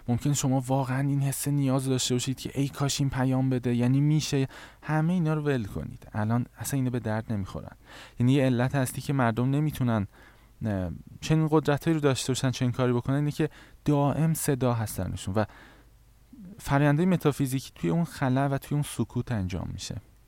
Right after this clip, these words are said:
خوب تغییر که توی حتی تون صدا و سرعت حرف زدن من ایجاد می‌شه دقت کنید. شما باید توی این وضعیت قرار بگیرید.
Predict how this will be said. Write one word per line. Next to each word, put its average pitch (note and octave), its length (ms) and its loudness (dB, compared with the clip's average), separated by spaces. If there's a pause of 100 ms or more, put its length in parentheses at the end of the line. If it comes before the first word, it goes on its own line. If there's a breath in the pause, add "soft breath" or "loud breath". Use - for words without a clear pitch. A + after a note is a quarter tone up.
(480 soft breath)
خوب D#3+ 220 -6
تغییر C3 440 -2
که - 100 -8
توی C3+ 260 -2 (1500 soft breath)
حتی C3 260 -8
تون A2+ 280 2
صدا A#2 460 0
و A2 160 0 (140)
سرعت A2 480 -4
حرف A2 300 0
زدن A2 280 2
من A#2 140 2
ایجاد G2+ 260 0
می‌شه G2+ 160 -4
دقت G2+ 300 -4
کنید. F#2 160 -4
شما A#2+ 200 0
باید C#3 140 -2
توی - 160 -2
این C#3+ 200 2
وضعیت G2 420 0
قرار E2+ 220 0
بگیرید. - 540 -10